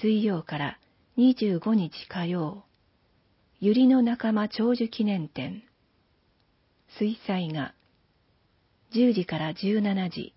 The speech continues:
初日は十三時から、最終日は十六時まで。第二、百合の会。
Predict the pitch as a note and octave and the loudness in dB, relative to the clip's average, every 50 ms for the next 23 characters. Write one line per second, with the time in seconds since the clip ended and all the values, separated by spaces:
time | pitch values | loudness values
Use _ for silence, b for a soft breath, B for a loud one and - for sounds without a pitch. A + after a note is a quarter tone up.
0 | _ _ _ _ _ _ _ _ _ _ _ _ _ _ - - G#3 G#3+ A3+ A#3 | _ _ _ _ _ _ _ _ _ _ _ _ _ _ -4 0 2 2 2 2
1 | A3+ - G#3+ G3 G3 F#3+ F3+ F#3 F#3 G3+ G#3+ - G#3+ G3+ F3+ D3+ D3+ D3 - C#3 | 0 -2 -4 -4 -2 -4 -2 -2 -4 -4 -4 -4 -4 -4 -4 -4 -6 -8 -10 -10
2 | C3+ B2+ C3 - _ _ _ _ _ _ _ _ _ _ - - G3+ A3 G#3+ - | -10 -10 -10 -12 _ _ _ _ _ _ _ _ _ _ -6 -4 -4 -4 -4 -2
3 | - G#3+ G3+ E3+ D3+ D3+ D#3 C#3+ B2+ - - _ - F#3 G3 G#3 G3+ G3 G3+ - | -2 0 0 0 -2 -6 -6 -8 -8 -10 -12 _ -2 0 0 0 0 -2 -2 -2
4 | - F3+ - C3+ D#3 C#3+ - - - - - _ _ _ _ _ _ _ _ _ | -4 -4 -4 -6 -8 -8 -8 -10 -12 -14 -14 _ _ _ _ _ _ _ _ _
5 | _ _ _ _ _ _ _ _ _ _ _ _ _ _ _ _ F#3+ F#3 F#3+ G#3 | _ _ _ _ _ _ _ _ _ _ _ _ _ _ _ _ -4 -2 -2 0
6 | G#3+ G3+ F#3+ F3 E3 D#3+ - - _ _ _ _ _ _ _ _ _ _ _ _ | -2 -2 -2 -2 -4 -4 -6 -10 _ _ _ _ _ _ _ _ _ _ _ _
7 | _ _ _ _ _ _ _ _ _ - G3+ G#3+ A3+ A#3 A3+ A3+ A3 - - - | _ _ _ _ _ _ _ _ _ -2 0 2 4 2 2 2 0 -2 -4 -6
8 | F#3 D3 - - | -6 -6 -6 -10